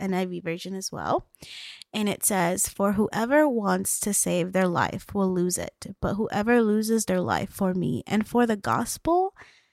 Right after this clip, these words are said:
will save it." And so this is something I think for me, whew,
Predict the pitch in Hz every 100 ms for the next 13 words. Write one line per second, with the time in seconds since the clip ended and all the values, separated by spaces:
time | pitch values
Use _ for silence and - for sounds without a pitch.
0 | _ _ - 202 196 - 76 71 - _
1 | - - _ 214 214 220 202 240 302 320
2 | 294 - 233 - 247 233 - 196 220 -
3 | 202 202 - 196 190 180 202 233 262 _
4 | _ _ _ _ _ _ - 453 392